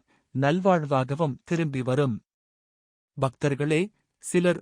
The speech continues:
பொழுதுபோக்கிற்காக பூனைகளை வீட்டில் வளர்ப்பதைக் கொண்டு வரும், ஆனால் நமது சனாதன வேதங்களின்படி இது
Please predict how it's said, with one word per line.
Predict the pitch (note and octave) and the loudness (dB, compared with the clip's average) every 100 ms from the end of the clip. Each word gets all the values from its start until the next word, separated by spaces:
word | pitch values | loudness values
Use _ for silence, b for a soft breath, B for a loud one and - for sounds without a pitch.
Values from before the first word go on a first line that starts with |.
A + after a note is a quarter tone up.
| _ | _
பொழுதுபோக்கிற்காக | E3+ F3 G#3 G#3+ - C#3+ - C#3+ - C#3 C#3+ E3+ F3+ - | 0 0 2 0 0 -4 -2 -6 -2 -2 0 -2 -4 -4
பூனைகளை | E3 F#3+ F#3+ E3+ D3+ C#3 | -2 0 2 0 0 -2
வீட்டில் | B2 C#3+ - F3+ - C3 | -2 -6 -2 -4 -4 -6
வளர்ப்பதைக் | C3 D3 C#3+ C3 B2+ | -4 -4 -4 -4 -4
கொண்டு | C3 B2+ A2+ | -4 -4 -4
வரும், | D3 C#3+ D#3 _ _ _ - | -2 -2 -4 _ _ _ 0
ஆனால் | D3+ F#3 F3+ B2+ - | 2 4 2 0 -4
நமது | C#3+ D#3+ D3+ C3+ | 0 0 2 -2
சனாதன | - D3+ F3 G3 F#3+ E3+ | -2 -2 0 0 0 -2
வேதங்களின்படி | C3 C3 C3+ C3 B2+ A#2+ - D3 E3 A#2+ | -2 -2 -2 -2 -2 -4 -4 -2 -2 -4
இது | C#3 D3 | -4 0